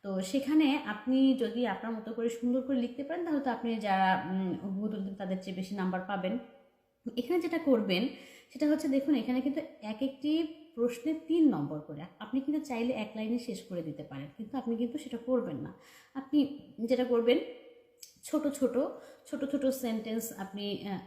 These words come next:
নেবেন। ছোট ছোট, আহ, সেন্টেন্স দিয়ে আপনি বাক্য তৈরি করবেন, যেমন তিন চার লাইনে, যাতে আপনার উত্তরটা শেষ হয়।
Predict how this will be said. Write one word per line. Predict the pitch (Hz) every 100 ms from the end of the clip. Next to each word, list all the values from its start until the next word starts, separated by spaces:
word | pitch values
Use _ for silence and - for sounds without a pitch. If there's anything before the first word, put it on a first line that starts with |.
| 202
নেবেন। | 196 190 254 269 - -
ছোট | 214
ছোট, | 214 196
আহ, | 196 185 190
সেন্টেন্স | 185 190 190 185 185 -
দিয়ে | 175 190
আপনি | 185 190
বাক্য | 185 180 196
তৈরি | 190 190
করবেন, | 185 247 370
যেমন | 339 269
তিন | 240 190
চার | 202
লাইনে, | 180 180 175 214
যাতে | 208 302
আপনার | 320 311
উত্তরটা | 180 - -
শেষ | - 165 -
হয়। | 156